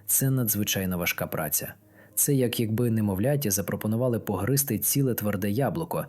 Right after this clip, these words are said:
замість того, щоб дати готове пюре. В аспаркамі ж калій і магній знаходяться в абсолютно іншій формі, адже слово аспарагінат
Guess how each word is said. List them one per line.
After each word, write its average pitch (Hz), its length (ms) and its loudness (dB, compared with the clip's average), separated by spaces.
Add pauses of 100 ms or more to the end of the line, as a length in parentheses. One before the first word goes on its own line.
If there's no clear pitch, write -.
(240)
замість 101 420 0
того, 117 200 2
щоб 90 240 -4
дати 98 360 -2
готове 87 420 -4
пюре. 90 380 -6 (680)
В 107 100 0
аспаркамі 104 640 2
ж - 140 -2
калій 95 380 0
і 107 80 -2
магній 101 440 0
знаходяться 143 680 0
в 98 100 0
абсолютно 131 520 2
іншій 107 420 -2
формі, 95 460 -2 (200)
адже 104 260 -2
слово 101 460 0
аспарагінат 98 840 0